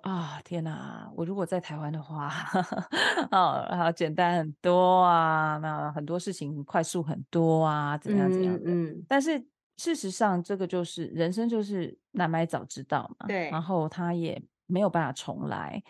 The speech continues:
Speaker 1: 然后既然很多事情是我们自己的选择，比如说结婚生子是我们的选择，
Speaker 2: 没错。
Speaker 1: 住在哪里是我们的选择，
Speaker 2: 对。
Speaker 1: 所以那个时候的想法就是觉得说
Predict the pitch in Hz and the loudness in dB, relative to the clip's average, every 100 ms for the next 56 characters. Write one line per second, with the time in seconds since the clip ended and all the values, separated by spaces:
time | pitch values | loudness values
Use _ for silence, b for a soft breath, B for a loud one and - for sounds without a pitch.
0 | b b _ - 170 208 220 196 185 240 | b b _ -2 0 2 0 0 0 2
1 | 185 160 160 165 139 165 208 180 143 147 | 4 4 2 0 -2 -2 -4 -4 -6 -6
2 | 180 165 - 143 170 170 - - - - | -6 -8 -8 -8 -8 -8 -12 -12 -14 -12
3 | - - 160 160 185 175 170 180 180 185 | -12 -6 -4 0 2 2 0 0 0 0
4 | 196 - - 139 - - - - - - | -2 -6 -6 -6 -6 -10 -12 -12 -12 -10
5 | - - 196 180 - 196 175 165 - 202 | -10 -2 0 2 2 2 2 2 4 4
6 | 175 165 165 175 147 175 147 127 156 - | 4 2 2 0 -4 -4 -4 -4 -6 -6
7 | 107 - - - 190 170 170 226 180 165 | -8 -10 -14 -6 0 2 4 4 2 -4
8 | - - 277 226 - 175 208 190 139 147 | -14 0 4 4 2 0 4 4 2 -2
9 | 139 135 147 104 160 160 147 120 71 - | -4 -4 -6 -6 -6 -8 -8 -8 -8 -10
10 | - 78 | -10 -10